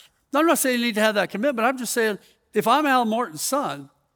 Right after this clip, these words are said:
there are things I do. I respect his wife. I work hard. I take care of the animals before I take care of me.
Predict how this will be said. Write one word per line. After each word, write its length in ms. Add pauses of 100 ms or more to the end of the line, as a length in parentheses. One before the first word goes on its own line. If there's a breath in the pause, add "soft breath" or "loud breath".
(400)
there 100
are 40
things 260
I 100
do. 180
I 60
respect 440
his 160
wife. 340
I 100
work 280
hard. 300
I 60
take 220
care 140
of 60
the 100
animals 340
before 300
I 40
take 220
care 160
of 80
me. 260